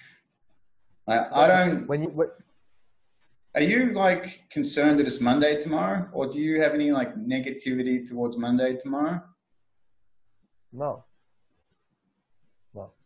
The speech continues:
Speaker 1: I
Speaker 2: I know.
Speaker 1: prob-, I have a little bit, but I think it's actually because of past conditioning and everyone else
Speaker 2: Yeah.
Speaker 1: kinda hates it. But I, like, I really don't care.
Speaker 2: I mean
Speaker 1: If you feel like that today, that's a pretty good indicator something is way out of whack.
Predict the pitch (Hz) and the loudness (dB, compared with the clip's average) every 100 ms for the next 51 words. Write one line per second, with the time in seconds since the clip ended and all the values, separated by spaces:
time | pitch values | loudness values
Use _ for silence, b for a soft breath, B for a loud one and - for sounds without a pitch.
0 | _ _ _ _ - - 160 160 175 170 | _ _ _ _ -6 2 6 8 6 6
1 | 180 196 208 202 175 175 180 214 208 - | 4 6 6 4 0 0 2 2 0 -2
2 | 156 139 - - 139 143 180 185 180 170 | -2 -2 -4 -4 0 0 0 -2 2 2
3 | 156 160 147 131 139 120 - 131 127 - | 2 -2 -6 -6 -8 -8 -4 -2 -2 -2
4 | 120 139 147 135 107 90 - - - 110 | -2 -2 -2 -2 -4 -4 -8 -20 -12 -8
5 | 107 110 113 113 123 123 110 - - - | -4 -4 -4 -2 0 0 -2 -8 -14 -8
6 | 110 98 101 92 - 82 - 101 123 - | -6 -4 -6 -8 -12 -10 -4 -2 0 -2
7 | - 113 123 139 123 110 101 151 127 - | -6 -8 -6 -4 -2 -4 -4 -2 -2 -4
8 | - _ _ _ _ _ _ _ _ _ | -12 _ _ _ _ _ _ _ _ _
9 | - - _ - 143 151 147 139 208 - | -20 -20 _ -4 -2 -2 -4 -4 -6 0
10 | 180 190 180 175 165 160 147 190 196 - | 2 2 2 0 0 2 4 4 0 -2
11 | 156 151 151 - 180 180 165 160 151 147 | 0 0 0 -8 -2 -2 0 0 0 0
12 | 147 131 120 113 107 - - _ _ _ | 0 2 4 2 0 -6 -18 _ _ _
13 | _ _ _ _ _ _ - - - 135 | _ _ _ _ _ _ -20 -6 0 2
14 | 123 120 110 117 120 117 110 104 98 101 | 2 -2 -4 0 2 4 4 2 2 0
15 | 90 - | -2 -6